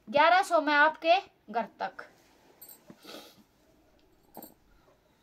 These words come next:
सूट कति एक नंबर का लगेगा बे,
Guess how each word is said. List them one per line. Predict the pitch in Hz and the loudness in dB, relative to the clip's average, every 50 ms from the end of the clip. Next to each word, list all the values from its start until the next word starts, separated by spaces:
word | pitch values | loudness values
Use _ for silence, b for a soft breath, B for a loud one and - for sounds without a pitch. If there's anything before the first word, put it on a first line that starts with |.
| _ _ _ _ _ - - - - - - - - | _ _ _ _ _ -20 -20 -20 -20 -20 -20 -20 -20
सूट | - - 320 311 311 320 - | -18 -12 -8 -8 -8 -8 -8
कति | - 330 320 - 311 285 | -10 -10 -8 -6 -2 0
एक | 285 302 302 302 | 0 0 0 -2
नंबर | 294 262 269 262 269 262 | -8 -10 -8 -8 -8 -6
का | 269 254 | -6 -6
लगेगा | 254 247 233 208 220 220 226 226 | -4 -2 -4 -4 -4 -4 -4 -4
बे, | 226 220 | -4 -6